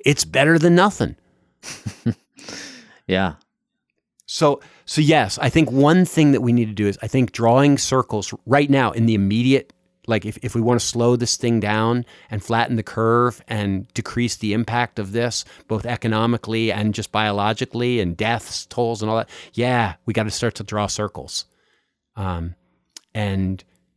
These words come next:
Speaker 1: be
Speaker 2: I like
Speaker 1: really
Speaker 2: that,
Speaker 1: rigid.
Speaker 2: 'cause I, I,
Speaker 1: Be really
Speaker 2: I think that's a
Speaker 1: rigid.
Speaker 2: very practical piece of advice too, i-, i-, is, like, basically f-, figure out who's in and,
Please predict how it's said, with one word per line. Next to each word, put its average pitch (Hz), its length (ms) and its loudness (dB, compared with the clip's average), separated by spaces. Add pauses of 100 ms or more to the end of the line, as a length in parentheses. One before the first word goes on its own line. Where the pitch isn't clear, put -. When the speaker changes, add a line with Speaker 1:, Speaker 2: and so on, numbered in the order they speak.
(140)
Speaker 1:
be 117 160 2
Speaker 2:
I 131 60 4
like 123 120 6
Speaker 1:
really 117 140 4
Speaker 2:
that, 98 140 2
Speaker 1:
rigid. 127 160 0
Speaker 2:
'cause 117 160 2
I, 127 60 6
I, 127 260 2
Speaker 1:
Be 120 120 2
really 123 140 4
Speaker 2:
I 120 40 4
think 127 140 6
that's 131 160 2
a 131 40 4
Speaker 1:
rigid. 107 100 -6
Speaker 2:
very 117 880 2 (420)
practical 120 720 0 (220)
piece 117 220 2
of 104 100 -4
advice 101 460 0
too, 95 380 0
i-, 80 40 -4
i-, 92 340 0
is, 101 200 0
like, 92 220 -4
basically 95 600 -2 (160)
f-, - 180 -20
figure 110 360 0
out 104 220 0
who's 107 300 2
in 92 280 0 (320)
and, 90 640 -2